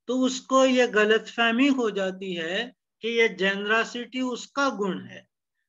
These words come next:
ये उसके अंदर आया है क्योंकि उसने इसको पढ़ रखा है, इसको समझ लिया है, इस पे वो चलता है,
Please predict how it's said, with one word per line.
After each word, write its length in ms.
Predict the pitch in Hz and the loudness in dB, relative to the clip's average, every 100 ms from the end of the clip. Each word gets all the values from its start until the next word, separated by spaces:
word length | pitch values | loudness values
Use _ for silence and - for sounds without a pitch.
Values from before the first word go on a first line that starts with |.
| _ | _
ये 140 | 202 247 | -4 0
उसके 360 | 254 240 - | 0 -4 -4
अंदर 460 | 254 240 233 240 233 | -2 0 2 2 4
आया 240 | 202 208 | 4 4
है 340 | 214 208 214 214 | 4 2 0 -2
क्योंकि 340 | 214 214 208 | -6 -8 -6
उसने 380 | 202 190 208 214 | -8 -8 -6 -4
इसको 260 | 196 - 196 | -4 0 -2
पढ़ 400 | 190 202 208 202 | 0 0 2 0
रखा 400 | 190 196 190 196 | -2 -2 -2 0
है, 400 | 196 196 185 _ _ | -2 -4 -12 _ _
इसको 320 | 185 185 185 | -8 -6 -4
समझ 420 | 185 190 202 214 190 | -4 -2 2 2 2
लिया 380 | 190 196 190 | 0 2 2
है, 500 | 185 185 185 190 190 _ _ | 2 4 2 0 -6 _ _
इस 140 | 190 | -8
पे 180 | 190 196 | -6 -4
वो 180 | 190 190 | -2 -4
चलता 600 | 190 196 202 202 214 196 | -4 -2 -2 -2 -2 0
है, 480 | 190 190 190 190 | 0 0 -2 -8